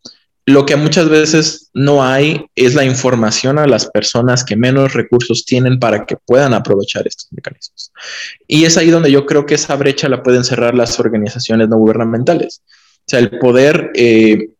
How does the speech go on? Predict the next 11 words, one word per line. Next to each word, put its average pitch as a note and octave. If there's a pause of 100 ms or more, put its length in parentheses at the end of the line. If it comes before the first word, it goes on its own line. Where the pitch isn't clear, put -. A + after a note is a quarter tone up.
(200)
esta-, A#2+
identificar B2+
los C3+
mecanismos A#2
para G#2+
poder A2+
hacerlo, B2
los A#2
mecanismos A2+
de A2
financiamiento, A2+